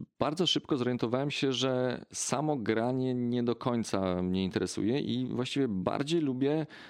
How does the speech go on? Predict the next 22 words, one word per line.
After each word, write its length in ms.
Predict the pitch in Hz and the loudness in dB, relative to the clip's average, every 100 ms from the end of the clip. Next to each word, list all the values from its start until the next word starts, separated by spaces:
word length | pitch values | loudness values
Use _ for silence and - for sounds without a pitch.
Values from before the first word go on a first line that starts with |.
| - | -8
to 80 | |
wszystko, 260 | - 170 190 | -4 -2 0
co 80 | 185 | 2
jest 120 | 165 | 2
dookoła. 500 | 170 165 92 - - - - | 0 0 -2 -2 -6 -12 -16
Czyli 140 | - | -6
lubię, 180 | - 92 - | -2 0 0
lubiłem 280 | 107 87 | 0 2
rozmawiać 400 | 80 82 127 143 | 2 2 0 0
z 60 | 110 | -2
graczami, 500 | 95 90 - 80 78 | -2 -2 0 -2 -2
lubiłem 840 | - 87 87 85 82 82 82 82 - 80 | -2 -2 0 0 2 0 0 -2 -4 -4
coś 160 | - 85 | -4 -2
zorganizować, 800 | 85 82 82 95 151 131 104 - | 0 0 0 0 0 0 -2 -4
lubiłem 640 | 92 87 85 80 85 82 - | -2 0 2 2 0 -2 -4
po 80 | |
prostu 320 | 104 110 - 127 | -4 -4 -2 -4
z-, 80 | - | -2
zająć 500 | 104 104 151 131 117 | -2 0 0 0 0
się 120 | 113 | -2
tymi 380 | - 104 104 101 | 0 0 0 -2
wszystkimi 480 | - - 127 127 | -2 -2 0 0